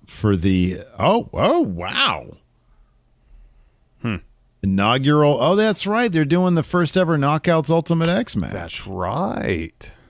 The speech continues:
Speaker 1: Chelsea Green versus Jordan Grace versus Lady Frost versus Rachel Ellering versus Rosemary versus Tasha Steelz. That is going to be a killer match.
Speaker 2: Mm-hmm. Mm-hmm.
Speaker 1: That's gonna be nuts.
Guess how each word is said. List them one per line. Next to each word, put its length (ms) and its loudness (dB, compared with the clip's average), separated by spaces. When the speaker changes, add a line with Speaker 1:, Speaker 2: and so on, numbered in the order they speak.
Speaker 1:
Chelsea 520 2
Green 440 2
versus 380 0
Jordan 400 2
Grace 380 0
versus 360 -2
Lady 300 2
Frost 420 0
versus 320 -4
Rachel 340 0
Ellering 400 0
versus 360 -4
Rosemary 500 0
versus 340 -4
Tasha 320 -2
Steelz. 320 -4
That 440 2
is 180 0
going 300 0
to 140 -2
be 200 0
a 100 2
killer 340 -2
match. 300 -8
Speaker 2:
Mm-hmm. 680 -10
Mm-hmm. 320 -8
Speaker 1:
That's 260 0
gonna 200 0
be 160 0
nuts. 580 -2